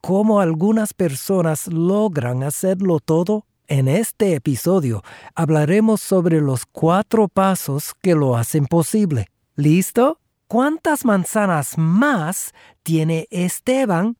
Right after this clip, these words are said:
que Valencia? Sí, bien hecho. Estás correcto. Como puede ver en la figura tres punto uno, una barra se fija en uno y se pone en vibración tocándola desde la parte inferior.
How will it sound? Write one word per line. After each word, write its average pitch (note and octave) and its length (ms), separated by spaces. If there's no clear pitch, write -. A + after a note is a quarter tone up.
que G#3 200
Valencia? B3 800
Sí, C#4 920
bien C#4+ 720
hecho. G3+ 880
Estás E3 680
correcto. A#3 1080
Como E3+ 360
puede A3 360
ver E3+ 200
en C3+ 160
la B2 100
figura D3+ 600
tres G3 400
punto F3+ 480
uno, C#3+ 440
una E3 240
barra D3+ 440
se E3 220
fija G3+ 460
en F3 260
uno G3 440
y D3+ 80
se C#3 180
pone A3 340
en F3 120
vibración D#3 840
tocándola E3 760
desde D3+ 400
la C3 160
parte E3 420
inferior. D3+ 800